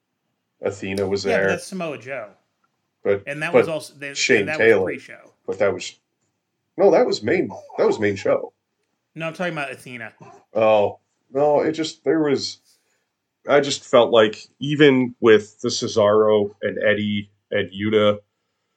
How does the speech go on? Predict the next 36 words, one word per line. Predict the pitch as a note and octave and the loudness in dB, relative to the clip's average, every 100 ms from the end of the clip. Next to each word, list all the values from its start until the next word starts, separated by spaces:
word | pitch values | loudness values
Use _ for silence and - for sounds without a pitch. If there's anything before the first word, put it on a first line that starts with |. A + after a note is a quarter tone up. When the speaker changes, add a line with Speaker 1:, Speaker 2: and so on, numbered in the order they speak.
| _ _ - | _ _ -4
Speaker 1:
they | G#2 | -2
were, | G#2 | 0
like, | G#2 G#2 | -2 2
hyping | A#2 A2+ G#2+ | 0 2 0
up | G#2+ G#2+ | 0 -2
the | |
fact | G#2 G2 G2+ - | -4 -2 -2 -2
that, | G#2+ G2 | -4 -2
like, | F#2+ G2 - _ _ _ _ _ _ - | -6 -8 -20 _ _ _ _ _ _ -10
Cesaro's | G#2+ B2 A#2+ A#2 | 0 6 6 6
the | G#2+ | 2
world | A2+ A2 G#2+ - _ _ _ _ _ _ | 4 4 4 -4 _ _ _ _ _ _
champion | - G#2+ G2 A2 G#2+ G#2 | -4 -2 -2 0 -2 -2
for | - G2 | -2 -2
Ring | F2+ G#2 | 0 -2
of | G2+ | -2
Honor. | F#2+ | -2
And | A2+ | -2
I | |
was | A2+ A#2 | 0 0
like, | A2+ - _ _ _ | -2 -4 _ _ _
"Why, | B2 D3 F3+ F3 - | -14 -10 -8 -10 -12
why | - D3 | -12 -10
do | F#3+ | -8
we | F3+ D#3+ | -8 -12
keep | - - - E3+ | -16 -16 -16 -14
talking | - - C3+ E3 E3+ | -8 -4 -4 -4 -6
about | C#3 A2 G2 | -2 -2 -2
this | G2 G2 | -6 -8
if | G#2 | -10
it's | G#2 | -6
an | G#2+ | -4
A | |
E | A#2+ A#2 | -4 -2
W | G#2 C3+ G#2 | -2 -4 -8
show?" | F#2+ - - | -8 -10 -12